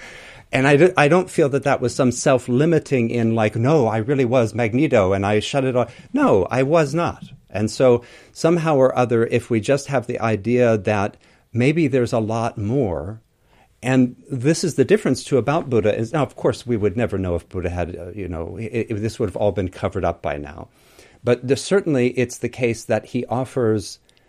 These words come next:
something that you don't tend to see in these gurus, which is so much information about the nature of the mind, how it works,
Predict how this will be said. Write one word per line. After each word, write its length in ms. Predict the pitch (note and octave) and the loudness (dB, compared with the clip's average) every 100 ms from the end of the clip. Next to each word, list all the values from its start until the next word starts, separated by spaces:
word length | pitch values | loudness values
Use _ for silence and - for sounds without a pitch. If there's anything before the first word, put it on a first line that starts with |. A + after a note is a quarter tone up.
| _ _ _ _ _ _ - | _ _ _ _ _ _ -14
something 600 | - F3+ G#3+ - G3 E3+ | -4 0 0 0 -2 0
that 180 | D3+ C#3 | -2 0
you 120 | C3 | 0
don't 340 | A#2+ D3+ D3+ | 0 0 -2
tend 300 | - D#3 D3 | -6 -2 -2
to 100 | C#3 | -2
see 320 | B2+ - E3+ D3+ | -4 -2 0 0
in 220 | G#2 F#2+ | -2 -2
these 240 | F2+ E2 | -4 -4
gurus, 580 | - F2+ D#2 F2+ - - _ | -6 -6 -6 -12 -16 -20 _
which 300 | A#2+ A#2 - | -2 -2 -2
is 360 | A#2+ A2 G#2+ - | 0 0 -2 -12
so 400 | - - E3+ G#3+ | -12 -2 0 0
much 400 | F#3+ D3 C#3 - | 0 -4 -6 -6
information 920 | C3+ C#3 - B2+ G#2+ B2 C3+ - G2 - | -2 -2 -4 -6 -2 -2 -2 -4 -6 -6
about 580 | G2 E2+ G#2+ B2 C3 A2+ | -8 -6 -4 -2 -4 -4
the 100 | G#2 | -4
nature 400 | G#2 B2+ - B2 | -2 -2 -2 -6
of 140 | G#2 | -4
the 80 | G2 | -4
mind, 400 | F2+ F2 F2 E2+ | -4 -4 -4 -6
how 320 | - A#2 B2 | -6 -4 -2
it 140 | B2 | -2
works, 500 | G2 F2+ F2 - - | -4 -4 -4 -6 -14